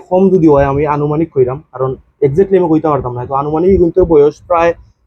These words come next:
আশি থেকে নব্বই বছর বা একশো বছরও হইতে পারে। ইগুন আমার দাদারা তো, আমার দাদার ইগুন ব্যবহৃত। তো ইগুন এখনো আছে। তো আমরা লাগি ইগুন প্রাচীন ধরা যায়, প্রাচীন কালের যে, আহ, বিষয়বস্তু ওগুলোও ধরা যায়, এগুলো আমরা লাগি প্রাচীন হইতে পারে।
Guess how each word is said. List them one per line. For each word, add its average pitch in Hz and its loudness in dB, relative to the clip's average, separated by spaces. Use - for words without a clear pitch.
আশি 160 -2
থেকে 196 2
নব্বই 156 2
বছর 170 -2
বা 165 0
একশো 165 0
বছরও 160 2
হইতে 131 -4
পারে। 98 -12
ইগুন 156 2
আমার 160 0
দাদারা 139 -2
তো, 104 -12
আমার 131 -6
দাদার 131 -2
ইগুন 147 0
ব্যবহৃত। 127 2
তো 117 -6
ইগুন 147 0
এখনো 156 0
আছে। 135 -2
তো 135 -4
আমরা 160 0
লাগি 190 4
ইগুন 170 0
প্রাচীন 170 -4
ধরা 139 -2
যায়, 101 -10
প্রাচীন 151 0
কালের 147 0
যে, 143 2
আহ, 117 -6
বিষয়বস্তু 135 0
ওগুলোও 143 4
ধরা 131 0
যায়, 117 -6
এগুলো 127 -2
আমরা 127 -2
লাগি 135 0
প্রাচীন 135 -4
হইতে 113 0
পারে। 110 -12